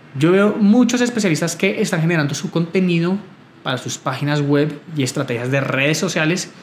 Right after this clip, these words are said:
en español. Sin embargo, para entender por qué tienes que hacer este contenido en inglés u otro idioma, basta con ver un estudio que realizó Berlitz, ¿cierto? Berlitz es una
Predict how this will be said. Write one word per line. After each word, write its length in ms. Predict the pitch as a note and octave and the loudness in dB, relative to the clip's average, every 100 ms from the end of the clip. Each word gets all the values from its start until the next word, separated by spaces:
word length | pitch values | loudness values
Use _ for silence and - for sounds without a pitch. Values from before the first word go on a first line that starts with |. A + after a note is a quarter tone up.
| - - - | -20 -20 -8
en 280 | - G#3 B3 | -2 0 0
español. 480 | A3+ - - F#3 F3+ A2 - - - - - | -2 -4 0 0 0 -2 -10 -20 -20 -20 -10
Sin 260 | - B3+ | -2 0
embargo, 400 | C#4+ B3 A#3 A#3+ | 2 2 2 0
para 140 | G#3+ F#3 | 0 -2
entender 360 | F#3 F3 E3 | 0 -2 -2
por 220 | - G3 | -2 -2
qué 120 | G#3 G3 | 0 -2
tienes 720 | - - G#3+ G3+ G3+ G#3 - - - - - | -4 -4 0 2 0 -2 -8 -16 -20 -20 -4
que 80 | F#3+ | -4
hacer 260 | E3 D#3+ | 0 0
este 160 | C#3+ E3+ | 0 -2
contenido 540 | E3+ E3 E3 C3 C3 - | -2 0 0 2 0 -2
en 140 | D#3 | -2
inglés 520 | D3+ D3+ E3 D#3+ D#3+ - | 0 0 2 2 0 -2
u 60 | D#3 | -2
otro 200 | D#3+ F3+ | 0 0
idioma, 360 | F#3+ F3+ E3+ F#3 - - - | 0 2 0 -4 -12 -20 -10
basta 400 | D3 E3 E3+ G3 | -2 -2 -2 -2
con 220 | G#3 G3+ | 0 2
ver 260 | E3+ E3+ E3 G3+ | 2 2 0 -2
un 100 | F#3 | 0
estudio 720 | G3 - - A#3 G3 G3+ G3+ | 0 0 2 4 4 2 2
que 100 | F#3 | 0
realizó 480 | E3 C#3 C3+ D3 C#3 D#3+ E3 | 0 0 0 -2 -2 -2 2
Berlitz, 600 | G#3 - E3+ G#3 - - - - - | 2 2 0 -2 -6 -10 -16 -20 -14
¿cierto? 440 | - C#3 D3+ E3+ D#3+ C3+ | -6 -6 -4 -6 -6 -4
Berlitz 540 | D3+ F#3+ E3+ E3 E3 - | 0 0 2 0 -2 -8
es 120 | D#3+ | -8
una 300 | D3 C#3+ C#3+ | -2 -2 -2